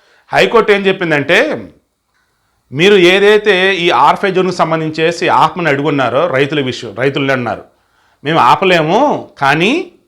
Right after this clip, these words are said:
పేదలకు పట్టాలు ఇవ్వటం రిమైనింగ్ ఏదైనా సరే అది ప్రభుత్వం ఇష్టమే." ఎప్పుడు ఇదంతా కూడా తుది తీర్పు, తుది తీర్పు ఏంటి?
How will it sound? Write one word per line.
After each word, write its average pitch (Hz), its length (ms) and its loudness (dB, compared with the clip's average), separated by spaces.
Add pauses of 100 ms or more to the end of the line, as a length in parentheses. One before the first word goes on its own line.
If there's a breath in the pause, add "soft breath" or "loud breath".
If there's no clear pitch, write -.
(720)
పేదలకు 202 420 2
పట్టాలు 190 340 2
ఇవ్వటం 190 240 0
రిమైనింగ్ 180 340 -2
ఏదైనా 165 260 0
సరే 151 300 0
అది 214 80 2
ప్రభుత్వం 165 500 -2
ఇష్టమే." 165 420 -2
ఎప్పుడు 170 340 0
ఇదంతా 202 280 2
కూడా 185 480 4 (480 soft breath)
తుది 254 240 2
తీర్పు, 139 640 -2
తుది 185 160 -8
తీర్పు 233 280 -2
ఏంటి? 208 580 2